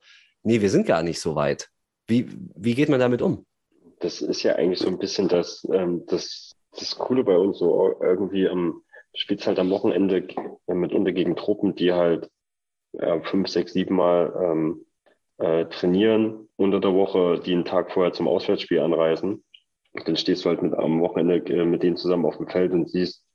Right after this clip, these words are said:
Speaker 2: pff, jetzt der Unterschied ist dann auch nicht zu sehen. So, ähm, wie gesagt, jetzt in der letzten Woche nicht so, dann hast du die in der Regel noch weggehauen und dann sitzt du halt Montag, äh, im Büro, schaust du die Highlights an und denkst so,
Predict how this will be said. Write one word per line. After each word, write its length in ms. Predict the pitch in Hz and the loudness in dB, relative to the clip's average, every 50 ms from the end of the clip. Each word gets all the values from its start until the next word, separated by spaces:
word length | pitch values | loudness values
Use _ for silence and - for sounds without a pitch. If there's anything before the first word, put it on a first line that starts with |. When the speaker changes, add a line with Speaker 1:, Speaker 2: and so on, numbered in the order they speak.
| _ - | _ -10
Speaker 2:
pff, 300 | - - - - - - - - - - - _ _ _ _ _ _ _ _ _ _ _ - | -8 -8 -8 -8 -10 -12 -14 -20 -20 -20 -20 _ _ _ _ _ _ _ _ _ _ _ -8
jetzt 300 | - - - - - _ _ _ _ | -8 -8 -8 -14 -20 _ _ _ _
der 180 | 80 78 80 82 | 2 4 4 4
Unterschied 420 | 98 110 101 101 101 - 110 95 | 4 4 4 2 2 0 -2 -2
ist 140 | 92 - - | -4 -2 0
dann 80 | 95 92 | 2 2
auch 200 | 67 90 - - | 2 2 2 0
nicht 160 | 110 - - | -2 -2 -2
zu 100 | - 113 | -4 -2
sehen. 420 | - 82 82 82 82 98 - - _ _ - - - - - - - - - _ _ _ _ | 0 2 2 2 0 -2 -4 -10 _ _ -20 -20 -18 -16 -16 -16 -16 -18 -20 _ _ _ _
So, 160 | - - 95 | -2 -2 0
ähm, 480 | 87 98 92 85 82 82 87 90 90 - - - | 2 2 2 2 2 0 0 0 0 0 -2 -2
wie 140 | - 98 | -2 0
gesagt, 300 | 92 98 90 101 90 - | 0 2 2 2 2 2
jetzt 160 | - 92 - 92 | 0 0 0 0
in 80 | 90 | 2
der 100 | 87 87 | 2 0
letzten 160 | - - 101 | 0 0 0
Woche 120 | 95 90 92 | 0 0 0
nicht 140 | 95 90 - | -2 -2 0
so, 160 | - 98 95 | 0 0 0
dann 160 | 90 92 92 | 2 0 0
hast 160 | 92 92 - | 0 -2 -2
du 60 | 101 | -2
die 80 | 90 92 | -2 0
in 80 | 90 90 | 0 0
der 120 | 92 90 | 2 2
Regel 180 | 98 90 90 87 | 2 2 2 2
noch 160 | 85 80 80 | 2 2 0
weggehauen 680 | 92 92 - 113 107 104 113 120 123 131 123 - - - | 0 0 0 0 2 2 2 2 2 0 -4 -8 -12 -6
und 140 | - 95 95 | -2 0 0
dann 120 | 90 - | 0 0
sitzt 220 | 95 98 - - | -2 -4 -4 -2
du 60 | 98 95 | -2 0
halt 200 | 90 90 90 92 | 0 0 0 2
Montag, 360 | 98 98 95 98 95 90 - | 2 2 2 2 0 0 0
äh, 40 | 87 | 0
im 360 | 85 90 - - - 98 95 | 0 0 0 0 0 0 0
Büro, 560 | 87 90 78 82 85 92 113 123 - - - _ _ _ _ _ _ _ _ _ _ _ _ _ _ _ | 0 0 2 2 2 2 2 0 -2 -8 -14 _ _ _ _ _ _ _ _ _ _ _ _ _ _ _
schaust 260 | - - 101 95 - | -2 -2 -2 0 -2
du 60 | 92 | -2
die 120 | 85 87 82 | -2 0 2
Highlights 360 | 87 92 98 104 104 98 - | 2 4 4 4 2 2 2
an 120 | 95 107 | 2 2
und 180 | 110 101 87 - | 2 2 2 2
denkst 180 | 95 95 92 | 0 0 0
so, 200 | - 101 95 92 | 0 0 2 2